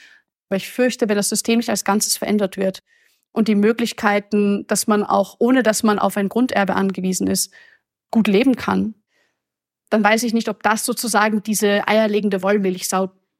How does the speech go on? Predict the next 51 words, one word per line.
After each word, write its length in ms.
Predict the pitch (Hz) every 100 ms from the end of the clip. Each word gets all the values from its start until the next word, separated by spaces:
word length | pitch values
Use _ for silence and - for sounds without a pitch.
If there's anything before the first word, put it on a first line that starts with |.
| _
sein 380 | - 202 220 220
wird, 320 | 202 196 - -
als 200 | 208 -
die 120 | 220
sie 180 | 202 202
oft 320 | 190 - -
gerne 220 | 190 190
mal 200 | 190 185
dargestellt 680 | - 196 220 285 302 302 -
wird 140 | 311
oder 140 | 247 202
als 260 | 190 -
Hoffnung 320 | 226 226 233 214
von 180 | 214
wegen, 160 | 202 196
okay, 200 | 190 -
diese, 260 | 190 190 190
diese 280 | - 208
finanzielle 500 | 196 196 196 - 202
Entlastung 500 | 196 190 196 196 -
könnte 240 | 208 196 202
so 140 | 196
viel 160 | 190 196
bringen, 240 | 214 214
das 180 | 202 190
will 80 | 208
ich 120 | 196
gar 120 | 190
nicht 160 | 208 -
in 80 | 196
Abrede 320 | 202 202 185
stellen. 360 | - 185 185 - _ _ _ _ _ _ _ _ _
Aber 600 | - 190 196 190 196 208 _ _
wahrscheinlich 360 | 220 220 214 220
müsste 200 | 208 214
man's 180 | 196 185
versuchen 380 | 202 - 214
und 120 | 202 190
schauen, 200 | 196 190
was 140 | 185
wirklich 280 | 208 - -
passiert 320 | 208 - 254
und 100 | 202
dann 100 | 190
erforschen, 540 | 185 - 208 226 202 185
was 140 | -
funktioniert 440 | 208 - 208 202
und 60 | 196
was 160 | 190 -
funktioniert 480 | 196 190 185 180
nicht. 260 | 202 262 -